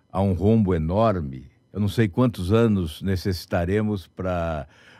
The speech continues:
retirar o país desse enorme buraco que o, o roubo promoveu, que o assalto determinou.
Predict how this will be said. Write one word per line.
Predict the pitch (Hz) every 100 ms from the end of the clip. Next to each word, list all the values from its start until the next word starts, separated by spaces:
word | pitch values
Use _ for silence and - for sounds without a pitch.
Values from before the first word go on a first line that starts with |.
| -
retirar | 98 104 101 98 107
o |
país | 90 87 110 95
desse | 107 104 107
enorme | 92 101 113 113
buraco | 95 92 80 78 78 - 64 _ _ _ _ _ _ _ _
que | - 92 95 90 87
o, |
o | 78 98 101
roubo | 82 104 127 117 82 76 - - _ _ _ _ _
promoveu, | 95 92 85 78 76 71 65 -
que | 87
o | 95
assalto | 85 - - 120 120 98 - - 69 - _ _ _ _ _
determinou. | - 90 82 92 82 82 76 69 69